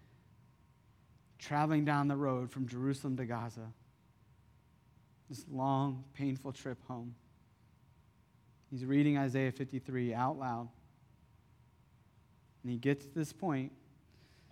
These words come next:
and he reads, "In his humiliation, he was deprived of justice. Who can speak of his descendants? For his life was taken from the earth."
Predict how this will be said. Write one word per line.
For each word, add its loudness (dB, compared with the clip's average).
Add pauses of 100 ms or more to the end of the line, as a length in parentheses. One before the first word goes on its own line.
(360)
and 0
he 6
reads, 2 (3000)
"In 8
his 4
humiliation, 6
he 0
was 0
deprived -2
of -10
justice. -12 (1500)
Who 4
can 2
speak -2
of 2
his 0
descendants? -4 (480)
For 0
his 0
life 0
was -8
taken -6
from -8
the -6
earth." -12